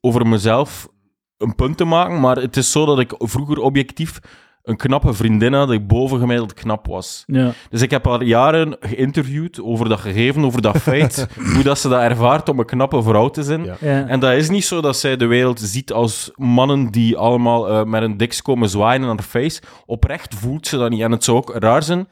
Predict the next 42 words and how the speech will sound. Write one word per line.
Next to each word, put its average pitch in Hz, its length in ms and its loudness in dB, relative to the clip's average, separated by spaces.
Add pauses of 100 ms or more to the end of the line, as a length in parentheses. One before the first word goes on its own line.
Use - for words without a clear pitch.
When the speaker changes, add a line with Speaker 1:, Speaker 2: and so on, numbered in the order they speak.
Speaker 3:
Ze - 100 -12
denkt, 151 180 0
iedereen 135 200 -2
vindt 135 140 0
mij 117 80 -2
zot 113 180 -8
cool, 190 280 -12
iedereen 131 240 -6
vindt 127 140 0
mij 170 100 -2
leuk. 180 400 -4
Speaker 1:
Maar 151 100 4
ja, 185 200 2
omdat 143 340 2
het - 100 -4
is 135 140 0
gewoon, 156 240 2
ko-, 143 200 2
je 139 80 0
kunt 151 180 -2
dat 147 140 2
niet, 147 160 -2
ko-, 143 200 -6
je 123 80 -4
kunt 151 160 0
niet 170 100 -2
in 175 60 0
het 135 80 -6
leven 151 280 0
staan 165 300 -2
en 151 80 0
elke 147 260 0 (400)
man 120 240 0
dat 151 100 2
je 131 60 2
zit, 135 180 -4
die, 131 120 0
ah, 135 200 2
die, 127 320 -2
die 107 140 -8
doet 131 180 2
het 170 300 -2